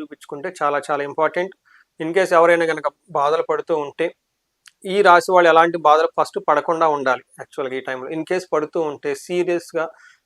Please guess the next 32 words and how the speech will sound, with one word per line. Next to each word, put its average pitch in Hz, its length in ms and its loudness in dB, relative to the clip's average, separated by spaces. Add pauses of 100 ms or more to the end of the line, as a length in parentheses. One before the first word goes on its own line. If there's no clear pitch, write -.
(140)
పర్సిస్టెంట్ 185 580 0
ప్రాబ్లమ్స్ 151 460 -2
ఉంటే 180 320 -8
ఒక్కసారి 160 500 -2
కింద 151 320 -6 (180)
స్క్రీన్ 156 300 -6
మీద 147 140 -2
కనిపిస్తున్న 139 340 -8
నెంబర్ 135 280 -4
ద్వారా 135 220 -4
కనెక్ట్ 135 380 -8
అవ్వండి. 147 420 -4 (420)
ఇండివిడ్యువల్ 156 520 -4
జాతకం 143 400 -4
చూపిస్తే 147 520 -6
దానికి 151 400 -6
తద్వారా, 147 540 -2 (400)
ఆ, 151 160 -6
రెమెడీస్ 165 400 0
అవన్నీ 143 300 -2
సజెస్ట్ 151 460 -6
చేస్తే 151 260 -6
లైఫ్ 147 260 0
అనేది 156 260 -8
పదింతలు 143 320 -6
ముందుకెళ్ళే 139 440 -6
అవకాశం 131 380 -6
ఎక్కువ 143 220 -6
ఉంటుంది. 127 360 -12 (480)
ఈ 165 100 6
రాశి 180 300 6
వాళ్ళు 190 300 4